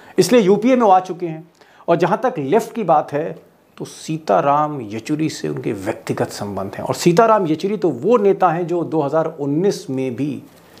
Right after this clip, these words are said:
टू थाउजेंड नाइनटीन में भी नीतीश कुमार को सोनिया गांधी से मिलाना चाहते थे।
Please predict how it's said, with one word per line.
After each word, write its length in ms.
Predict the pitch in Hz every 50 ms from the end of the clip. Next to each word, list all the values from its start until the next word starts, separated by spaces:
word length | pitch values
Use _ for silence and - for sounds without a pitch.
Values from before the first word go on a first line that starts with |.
| - -
टू 140 | - 170 170
थाउजेंड 360 | 170 - 143 135 143 160 143
नाइनटीन 400 | 120 117 120 123 113 - 160 151
में 120 | 147 131 120
भी 100 | 143 147
नीतीश 360 | 135 120 - - 143 - -
कुमार 320 | - - 117 120 117 120
को 240 | 117 - 82 85 82 - - - - - - -
सोनिया 400 | - - - 123 120 123 123 117
गांधी 280 | 110 107 104 107 120
से 120 | - - 107
मिलाना 360 | 98 95 90 95 - - -
चाहते 320 | - - - - - -
थे। 220 | - - - -